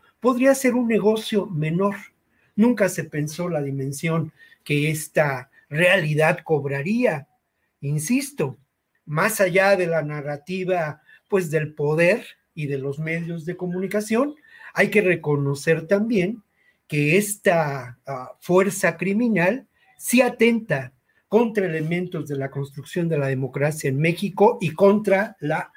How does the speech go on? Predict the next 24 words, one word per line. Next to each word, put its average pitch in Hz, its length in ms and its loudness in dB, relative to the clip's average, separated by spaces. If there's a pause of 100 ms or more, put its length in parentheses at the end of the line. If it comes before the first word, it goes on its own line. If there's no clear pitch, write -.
(140)
seguridad 151 800 0
nacional, 143 840 -2 (240)
no 180 140 2
solamente 180 680 2
contra 143 340 -8
la 135 140 -6
seguridad 131 640 -10
pública. 120 500 -10 (380)
Entonces, 262 540 4
este 247 320 4
elemento, 190 760 4
esta 208 300 0
parte 214 380 0
de 147 120 -2
la 135 80 -6
historia, 147 600 -4 (580)
hay 220 140 2
que 220 140 0
completarla, 170 760 0
¿no? 277 280 -4
Y 175 80 2
hay 214 120 4
que 262 120 0
decir, 220 600 0